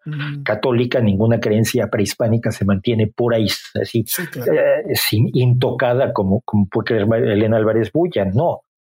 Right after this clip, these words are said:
Speaker 2: La, eh, había, obviamente ha sido contaminada o afectada o alterada por trescientos años de, de colonia, y luego por doscientos años de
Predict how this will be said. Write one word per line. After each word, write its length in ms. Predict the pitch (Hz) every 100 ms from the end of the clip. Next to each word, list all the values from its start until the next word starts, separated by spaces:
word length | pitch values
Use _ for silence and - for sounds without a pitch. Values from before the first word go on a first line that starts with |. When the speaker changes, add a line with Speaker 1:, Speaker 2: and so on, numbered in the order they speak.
| _ _ -
Speaker 2:
La, 260 | 95 104 101
eh, 140 | - 123
había, 320 | 98 107 120 127
obviamente 520 | 113 110 113 117 117
ha 20 | 113
sido 220 | 120 117
contaminada 760 | 107 107 98 98 117 123 120
o 280 | 98 98 95
afectada 760 | - - - 98 - 107 117 117
o 160 | 92
alterada 540 | 90 - 98 101 113 117
por 140 | 98
trescientos 500 | 92 87 98 95 -
años 340 | 113 113 104
de, 220 | 104 101 _ _ _ -
de 100 | 120
colonia, 460 | 151 147 135 147 143 - -
y 60 | 110
luego 180 | 139
por 140 | 143 117
doscientos 440 | 101 - 123 -
años 300 | 117 123 151
de 200 | 113 101